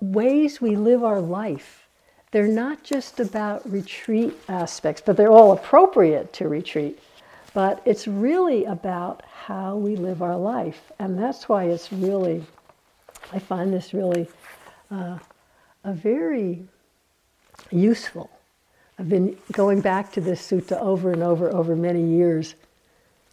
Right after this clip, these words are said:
So I'm not gonna read the whole thing, I'll just keep referring. But he, he talks about, um, how these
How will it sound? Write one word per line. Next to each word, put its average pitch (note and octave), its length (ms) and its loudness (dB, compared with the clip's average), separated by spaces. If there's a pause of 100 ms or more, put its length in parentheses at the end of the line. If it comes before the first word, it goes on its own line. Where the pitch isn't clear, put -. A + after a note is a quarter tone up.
(1700)
So E3+ 400 -2 (1080)
I'm F#3+ 100 2
not F3+ 160 6
gonna E3+ 200 6
read F3 220 6
the E3 80 2
whole E3 140 0
thing, E3+ 280 -2
I'll D#3 100 -6
just D3+ 180 -6
keep D#3 220 -6
referring. E3 560 0 (540)
But F#3 120 6
he, F#3+ 140 4
he F#3+ 200 -2
talks F#3 400 0
about, E3+ 600 -2 (460)
um, E3+ 440 -2 (760)
how F#3+ 640 0 (220)
these F3+ 500 2